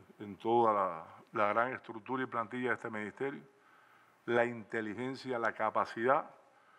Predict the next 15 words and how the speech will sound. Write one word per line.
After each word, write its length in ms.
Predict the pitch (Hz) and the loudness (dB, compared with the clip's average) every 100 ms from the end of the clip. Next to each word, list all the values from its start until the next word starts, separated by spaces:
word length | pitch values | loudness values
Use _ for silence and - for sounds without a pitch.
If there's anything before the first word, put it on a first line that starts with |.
| _ _ _ | _ _ _
para 240 | 113 110 | 0 2
realmente 640 | 107 120 131 139 143 156 156 180 - _ _ _ _ _ - | 4 2 4 2 2 -2 -6 -8 -20 _ _ _ _ _ 0
cambiar 400 | 123 113 139 139 | 0 4 4 4
la 120 | 123 | 2
mentalidad, 720 | 123 110 117 117 123 127 127 | -2 -2 -2 0 4 6 6
buscar 420 | 123 - 131 127 | 2 -4 0 0
métodos 480 | 123 123 117 120 104 | 0 -6 -4 -4 -4
nuevos, 500 | 127 135 131 127 131 - - - | 0 2 4 2 0 -4 -16 0
transformarnos 840 | 123 120 120 113 131 139 143 151 - - - - _ _ | 2 2 0 2 4 4 0 -12 -20 -20 -20 -20 _ _
para 420 | 117 120 139 160 | 4 6 6 2
lograr 400 | 170 120 110 117 | 0 0 4 4
los 140 | 143 117 | 4 0
objetivos 480 | 107 104 120 143 | -2 -4 -4 -4
que 100 | 143 | -4
perseguimos. 540 | 135 127 - 127 156 | -2 -2 -2 -4 -4